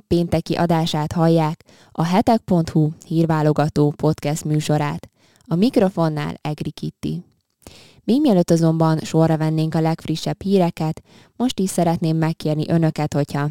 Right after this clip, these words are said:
esetleg még nem tették volna meg, akkor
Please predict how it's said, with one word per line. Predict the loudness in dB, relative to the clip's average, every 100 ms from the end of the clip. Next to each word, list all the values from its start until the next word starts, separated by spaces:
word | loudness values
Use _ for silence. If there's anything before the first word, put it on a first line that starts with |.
| -6 _
esetleg | 0 2 2 0
még | 2 0
nem | 0 0
tették | -2 -4 -6 -2
volna | -2 0
meg, | 0 0
akkor | 0 -2 -2 -2